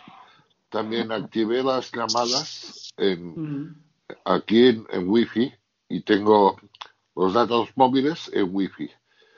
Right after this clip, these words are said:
Speaker 1: Entonces, lo que yo sé es que si tú tienes los datos móviles desactivados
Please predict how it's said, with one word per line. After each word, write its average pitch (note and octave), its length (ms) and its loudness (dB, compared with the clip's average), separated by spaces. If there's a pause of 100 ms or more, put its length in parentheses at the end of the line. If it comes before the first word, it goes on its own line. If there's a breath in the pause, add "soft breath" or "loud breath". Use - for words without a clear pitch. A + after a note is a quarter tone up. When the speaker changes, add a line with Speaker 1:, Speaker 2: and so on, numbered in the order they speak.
(520 soft breath)
Speaker 1:
Entonces, A#2 840 0
lo G2+ 220 0
que G2 160 0
yo B2+ 140 4
sé D3 320 2 (100)
es - 220 -2
que - 180 -4
si - 220 -4
tú A#2 160 -2
tienes B2 480 -6 (760)
los E2+ 280 0
datos A#2+ 380 0
móviles A#2 600 2
desactivados G#2 1040 -2